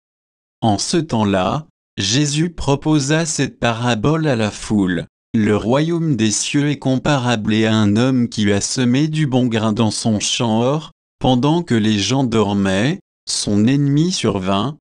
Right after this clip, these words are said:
il sema de l'ivraie au milieu du blé et s'en alla quand la tige poussa et produisit l'épi. Alors l'ivraie apparut aussi, les serviteurs du maître vinrent lui dire, « Seigneur,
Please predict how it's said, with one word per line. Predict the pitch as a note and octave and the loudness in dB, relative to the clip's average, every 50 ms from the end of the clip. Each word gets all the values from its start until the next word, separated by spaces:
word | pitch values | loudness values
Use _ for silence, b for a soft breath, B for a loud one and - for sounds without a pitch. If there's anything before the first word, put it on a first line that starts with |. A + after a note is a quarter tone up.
| _ _ | _ _
il | B2 A#2 A2+ A2 | 0 0 2 0
sema | - - - D3+ D3 C#3+ D3+ D3+ D3+ | -2 -4 -2 0 0 2 2 0 0
de | - A#2 A2+ G#2+ | -2 -2 0 0
l'ivraie | G#2 G2+ G#2+ A#2+ A#2 C#3 C3+ D#3 F3 | 0 2 2 0 0 0 0 0 0
au | E3+ C3+ G#2+ | 0 0 0
milieu | G#2 G#2 G#2+ G#2+ G#2+ G#2+ G#2+ A2 A2 | 0 2 2 2 2 2 2 0 0
du | G2 F#2+ G2 F#2+ | 0 0 -2 -2
blé | F#2 G#2+ A2 B2 | 0 0 0 0
et | A#2 A2+ A2 B2 C#3 D3+ | 2 2 0 0 -2 -2
s'en | D3+ - - B2 G#2+ A2 | -4 -4 -2 0 0 2
alla | B2 C3+ C#3 D3+ D#3 D3+ | 2 0 0 0 -2 -4
quand | D#3 - - G#2+ G2+ G2 | -6 -6 -4 -2 0 0
la | G2 F#2+ | -2 -2
tige | F#2+ - - D#3 D3+ D3 - - - | -4 -4 -2 -2 -2 -2 -2 -6 -10
poussa | - - C#3 B2+ - - - D#3 D3+ C#3+ | -8 -6 -4 -4 -2 -2 -2 -2 0 0
et | A#2+ - | -2 -2
produisit | - - - B2 A2 G#2 G#2+ G#2+ A2 G#2+ G#2 G2+ A2+ C#3 D#3+ | -4 -6 -4 -4 -4 -2 -2 0 0 0 0 0 -2 0 0
l'épi. | D3+ D3 C#3 - C#3 - G#2+ G2 F#2 D2 - - _ _ _ _ | 2 0 0 -2 -2 -6 -4 -2 -2 -2 -4 -10 _ _ _ _
Alors | C3+ C#3+ C#3 C3+ B2 A2 G2+ F#2+ G2 | -2 0 0 2 2 0 0 0 -2
l'ivraie | G#2 G#2+ A2 G#2 F#2 G#2 A#2+ C3 C#3+ D3 D#3 | -2 0 0 0 0 -2 0 0 0 0 0
apparut | D#3 D3+ D3+ D3 C#3+ C#3+ C3 C#3 D3+ D#3+ D#3 | -2 -2 -2 0 0 0 0 0 0 2 2
aussi, | D3 B2+ - - - - G3+ | 2 0 0 -2 -4 -4 -4
les | F3 C#3+ A#2+ | -2 -2 -4
serviteurs | G#2+ - - - D3+ D3 D3 C#3 C3+ C3+ B2 A2 - - F3 E3+ E3+ D#3+ | -4 -4 -4 -2 -2 -2 -2 -2 -2 -4 -6 -6 -2 -2 0 0 0 -2
du | C#3 B2 B2 | -2 0 0
maître | A#2+ B2 A#2+ A#2+ A2+ - - - A2+ G#2 | 2 2 2 2 0 -2 -4 0 0 0
vinrent | F2+ F#2 A#2+ C3+ D3 E3 D#3 D3 C#3 | 0 0 0 0 0 0 0 -2 0
lui | A#2+ A2+ A2+ B2 A#2 | 0 2 2 2 0
dire, « | G#2 G2 G2 G2 G2+ A2+ C3 D#3+ D#3+ - - _ _ _ _ - | 0 0 0 2 2 2 2 0 -2 -4 -12 _ _ _ _ -12
Seigneur, | - - - - B2 A2 G#2 G#2 G2+ F#2+ G2+ F#2+ F#2 F#2 F#2+ G#2 C3 D#3+ E3+ - | -8 -8 -2 0 2 2 2 2 2 2 2 0 2 2 2 2 0 0 -2 -4